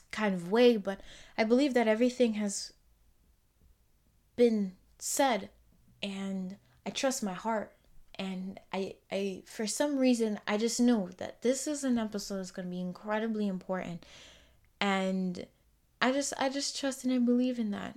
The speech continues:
And so wherever you are in the world listening currently, you know, you are not a mistake. You are not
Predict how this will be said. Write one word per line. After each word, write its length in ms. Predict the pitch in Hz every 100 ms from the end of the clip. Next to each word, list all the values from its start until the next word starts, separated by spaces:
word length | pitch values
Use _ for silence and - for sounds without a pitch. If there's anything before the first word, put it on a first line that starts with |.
| -
And 180 | 196
so 320 | 202 - 214 208 _ _ _ _
wherever 340 | - 285 311 285
you 220 | 214 196
are 200 | 190 185
in 180 | 190 202
the 80 | 190
world 500 | 185 180 190 226 226
listening 560 | 208 220 208 190 185
currently, 600 | 190 196 185 - 190 247 - _ _ _ _ -
you 160 | 202 202
know, 400 | 190 196 226 247 - _ -
you 840 | 202 208 233 285 302 302 302 294 - _ _ _ _ _ -
are 200 | 208 208
not 840 | 208 214 269 294 277 277 - - - _ _ _ _ _ _ _ _ _ _ _ _ _ _ _ _ _ _ _ _ _ _ _ _ _ _ _ _ 208
a 40 |
mistake. 1000 | 208 202 - - 247 262 - - - - _ _ _
You 760 | - 196 220 262 269 277 262 -
are 340 | - 208 196 190
not 800 | 190 214 240 247 247 254 -